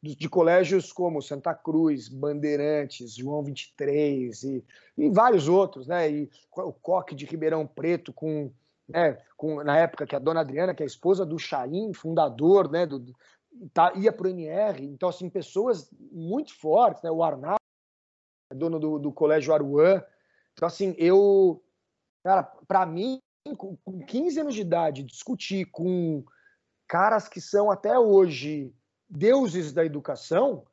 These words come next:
eu falei, "Cara, é, isso é muito legal", porque eu entendi o que tinha por trás do, do, do, de tudo que a gente fazia.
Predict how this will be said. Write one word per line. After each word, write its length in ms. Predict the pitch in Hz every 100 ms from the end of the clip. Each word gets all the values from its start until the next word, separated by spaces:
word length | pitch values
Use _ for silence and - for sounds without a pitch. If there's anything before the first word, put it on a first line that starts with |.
| _ _ _ _ _
eu 120 | 156
falei, 340 | 156 185 170 160
"Cara, 260 | 185 202
é, 480 | 156 131 135 139 143
isso 180 | 135 -
é 40 |
muito 300 | 160 147 139
legal", 420 | 147 214 214 233 220
porque 260 | 156 139
eu 40 | 190
entendi 420 | 196 185 160 185
o 60 |
que 140 | 196 185
tinha 320 | - 180 202
por 200 | 202 220
trás 560 | - 180 202 233 214 151
do, 260 | 160 156
do, 580 | 175 139 160 156 151 147
do, 560 | 135 135 147 139 131 127 _ _ _ -
de 340 | 147 139 170
tudo 240 | - 240 208
que 80 |
a 20 | 185
gente 140 | 160
fazia. 460 | - 151 120 120